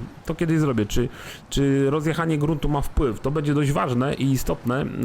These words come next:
w fazie, mm, czwartej, jak wejdzie tryb trudny. Ale dobra, słuchajcie, Woron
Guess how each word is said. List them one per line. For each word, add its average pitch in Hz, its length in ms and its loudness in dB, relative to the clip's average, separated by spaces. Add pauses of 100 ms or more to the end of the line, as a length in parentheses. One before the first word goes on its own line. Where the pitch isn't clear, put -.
(300)
w 123 120 -2
fazie, 131 500 2 (160)
mm, 123 1120 0
czwartej, 131 400 0
jak 117 140 0
wejdzie 120 220 0
tryb 127 260 -2
trudny. 110 400 -2 (540)
Ale 220 200 0
dobra, 135 260 2
słuchajcie, - 320 2
Woron 143 380 2